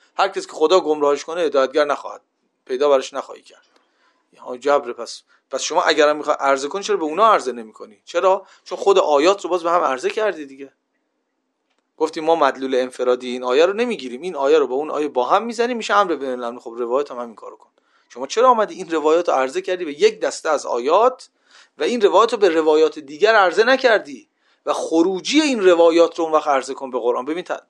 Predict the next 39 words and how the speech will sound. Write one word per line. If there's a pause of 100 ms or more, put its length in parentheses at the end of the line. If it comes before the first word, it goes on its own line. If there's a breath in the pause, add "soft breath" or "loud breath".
(100)
تطابق
داره
یا
نداره؟ (960)
تطابق
داره. (380)
ولی
خب
این
خطا
رو
کردن (460 soft breath)
و (600)
عرضه
کردن. (360 soft breath)
غرض
این
که
اگر
مجموع، (240)
برگردیم
به
سر
اصل
مطلبی
که
می‌خواستیم
بیان
کنیم، (420 soft breath)
که
حالا
اینا
رو
ما
نباید
در
حقیقت
بیان
کنیم